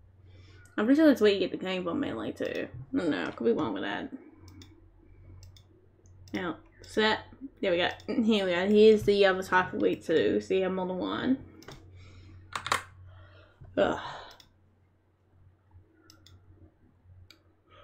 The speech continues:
Fun. See, this is how I used to have it. It's basically a tile map. And it's really big too. I actually wanna shorten it down just for that one reason too.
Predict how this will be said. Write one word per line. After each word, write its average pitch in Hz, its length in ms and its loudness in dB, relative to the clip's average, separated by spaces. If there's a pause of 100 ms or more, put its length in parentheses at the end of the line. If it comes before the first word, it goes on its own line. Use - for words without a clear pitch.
(960)
Fun. - 440 0
See, 240 240 8
this 320 160 6
is 370 100 8
how 381 140 10
I 269 60 10
used 208 260 6
to 214 60 -4
have 214 200 10
it. - 220 4 (140)
It's 208 200 0
basically 233 600 6
a 175 40 8
tile 165 320 2
map. 87 280 -2 (1900)
And 165 440 0
it's 214 160 -4
really 330 200 6
big 180 340 0
too. 165 260 -2
I 196 200 -2
actually 320 220 -2
wanna 254 440 2
shorten 196 380 0
it 117 120 -4
down 139 320 0
just 80 240 -6
for - 140 -6
that - 200 -4
one 95 120 -2
reason 185 380 -2
too. 180 400 2